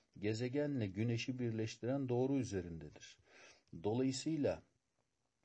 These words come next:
net tork sıfır olacaktır. Biliniyor ki açısal momentumun değişebilmesi için net torkun sıfır ol-,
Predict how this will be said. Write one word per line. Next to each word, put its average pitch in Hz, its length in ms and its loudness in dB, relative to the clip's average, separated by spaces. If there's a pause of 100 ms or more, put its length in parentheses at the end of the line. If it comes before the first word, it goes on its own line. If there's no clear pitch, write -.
(120)
net 98 480 0 (200)
tork 147 520 0 (440)
sıfır - 460 0
olacaktır. 85 760 -4 (600)
Biliniyor 123 600 2
ki - 260 -2
açısal 139 440 2
momentumun 98 720 2
değişebilmesi 113 800 0
için 123 380 -2
net 120 220 0
torkun 101 420 -4
sıfır 120 360 -4
ol-, 87 320 0